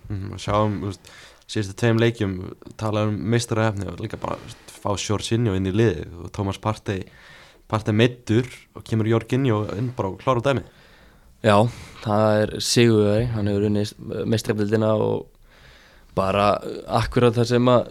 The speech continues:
Speaker 2: þeir þurftu í bakka fyrir Partey þegar hann er ekki með, þú veist. Ég veit ekki hver hefði spilað ef Partey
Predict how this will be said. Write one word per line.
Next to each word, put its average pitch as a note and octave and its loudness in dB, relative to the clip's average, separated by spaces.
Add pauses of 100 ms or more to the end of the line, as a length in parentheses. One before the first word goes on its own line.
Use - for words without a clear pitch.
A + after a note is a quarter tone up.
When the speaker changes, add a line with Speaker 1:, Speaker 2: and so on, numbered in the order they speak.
(140)
Speaker 2:
þeir A#2+ 0
þurftu C#3 4
í A#2+ 2
bakka C#3 4
fyrir C3 4
Partey D3 -2
þegar B2 2
hann C#3 2
er C3+ 4
ekki C3+ 0
með, C3+ 4
þú F#2+ 0
veist. - -8
Ég G#2+ 2
veit G#2+ 2
ekki A2 0
hver A#2+ 6
hefði A#2+ 8
spilað B2+ 8
ef B2 -10
Partey C3+ 2